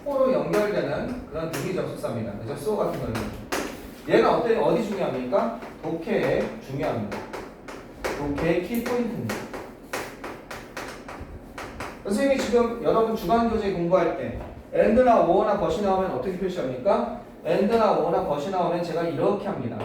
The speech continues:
즉, 스케-, 언어는 좀 기울어지지 말라. 저울이라는 거예요. 대등하게 연결돼요. 그래서 내가 동그라미 딴 색으로 이렇게 쳐주죠.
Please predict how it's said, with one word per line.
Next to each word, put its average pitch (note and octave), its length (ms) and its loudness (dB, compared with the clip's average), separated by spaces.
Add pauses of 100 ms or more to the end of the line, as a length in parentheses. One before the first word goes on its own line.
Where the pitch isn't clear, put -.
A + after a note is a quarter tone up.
(520)
즉, E3+ 260 -6
스케-, - 260 -12
언어는 A3+ 340 4
좀 - 220 0
기울어지지 E3 320 2
말라. C#3+ 280 0
저울이라는 C#3 520 0
거예요. - 200 -8
대등하게 E3 460 2
연결돼요. A2+ 360 -2 (480)
그래서 F#3+ 180 -2
내가 A3+ 220 6
동그라미 D#4+ 460 2
딴 C4 180 4
색으로 A3 200 2
이렇게 - 140 -6
쳐주죠. - 340 -6